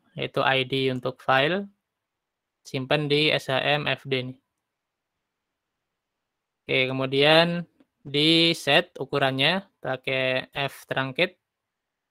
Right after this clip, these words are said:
yang tadi, eh, shared memorinya. Ukurannya adalah di sini empat kilobyte.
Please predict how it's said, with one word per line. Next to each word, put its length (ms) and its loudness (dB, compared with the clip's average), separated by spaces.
yang 160 -8
tadi, 320 -2
eh, 320 -6
shared 240 -6
memorinya. 560 -4
Ukurannya 500 -2
adalah 400 2
di 160 -6
sini 500 -2
empat 380 -4
kilobyte. 480 -4